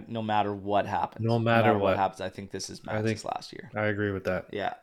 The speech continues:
Speaker 2: And even,
Speaker 1: But
Speaker 2: even if he goes undefeated from here on out, I really do think they're gonna make a change there.
Speaker 1: Yeah. We had, uh,
Speaker 2: Mm-hmm.
Speaker 1: Omer and I were having a good chat in the green room yesterday about, um,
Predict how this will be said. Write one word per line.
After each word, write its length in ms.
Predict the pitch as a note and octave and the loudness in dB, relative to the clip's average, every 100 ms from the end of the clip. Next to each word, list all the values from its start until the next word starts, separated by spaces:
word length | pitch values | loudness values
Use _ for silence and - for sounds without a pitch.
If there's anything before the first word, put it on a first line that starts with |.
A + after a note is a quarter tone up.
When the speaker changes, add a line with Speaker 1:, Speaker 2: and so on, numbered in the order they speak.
| _ - | _ 4
Speaker 2:
And 200 | D#3+ - | 4 10
even, 220 | F#3+ G3 | 12 12
Speaker 1:
But 80 | B2 | 12
Speaker 2:
even 240 | F#3 F#3 | 12 12
if 100 | F3+ | 10
he 60 | E3 | 10
goes 160 | D#3 | 8
undefeated 560 | - D3+ D3+ - C#3+ B2+ | 8 8 6 8 8 8
from 140 | B2 | 4
here 180 | A2+ B2+ | 4 4
on 120 | A#2 | 4
out, 220 | A2 G2+ - - | 2 0 -4 -4
I 100 | A#2+ | 0
really 400 | A2+ A2+ A#2+ A#2+ | 2 4 4 4
do 160 | A#2 A2+ | 2 0
think 260 | - A2 | 0 -4
they're 140 | - G#2+ | -2 -2
gonna 140 | G#2 | -2
make 160 | G2+ - | -6 -8
a 40 | |
change 300 | - F#2 F2 | -10 -10 -10
there. 180 | F2 F2 _ _ _ - - - - | -12 -14 _ _ _ -20 -20 -20 -10
Speaker 1:
Yeah. 240 | G#2 G2+ G2+ - - _ - | -4 -4 -4 -10 -20 _ -2
We 140 | C3 | 2
had, 240 | D#3 F3 | 4 4
uh, 140 | F#3 D3+ | 6 4
Speaker 2:
Mm-hmm. 80 | A2 | 2
Speaker 1:
Omer 240 | B2+ E3 | -2 0
and 100 | F3+ | 2
I 120 | C#3+ | 2
were 140 | A#2+ A2 | 2 4
having 220 | A2 G#2+ | 4 2
a 40 | |
good 220 | G2+ A2+ A2 | -4 -6 -6
chat 300 | - G#2+ G#2 | 2 2 2
in 60 | |
the 60 | G#2+ | -4
green 280 | - G#2 G#2+ | -8 -8 -6
room 180 | A2+ G#2+ | -6 -6
yesterday 400 | G#2 - A2 G#2+ | -10 -10 -6 -4
about, 480 | G2 G2 G2+ - - | -4 -4 -4 -8 -4
um, 420 | G2 F#2 F#2+ | -2 -2 -6